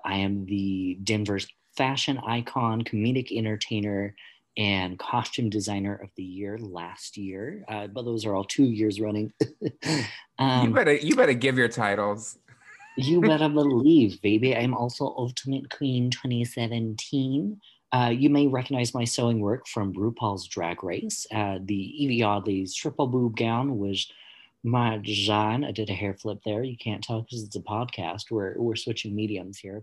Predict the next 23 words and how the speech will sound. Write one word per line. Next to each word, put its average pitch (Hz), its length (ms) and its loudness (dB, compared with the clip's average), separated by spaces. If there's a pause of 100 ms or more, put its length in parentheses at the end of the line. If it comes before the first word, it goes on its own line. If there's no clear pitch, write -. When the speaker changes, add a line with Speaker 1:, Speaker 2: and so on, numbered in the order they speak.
Speaker 1:
but, 101 260 -10
um, 101 300 -12 (1080)
thank 117 280 -6
you 131 80 -16
for 127 100 -10
tuning 123 380 -8
in. 127 400 -8 (480)
Speaker 2:
The 123 160 -2
reason 147 420 -2
why 120 180 0
I'm 110 200 -2
starting 107 500 -4
a 101 180 -6
horror 98 320 -6
review 98 360 -8
podcast 95 720 -10
is, 101 160 -12
one, 113 480 -2
when 101 120 -6
I 98 80 -4
was 98 140 -8
growing 95 380 -6
up, 120 340 -6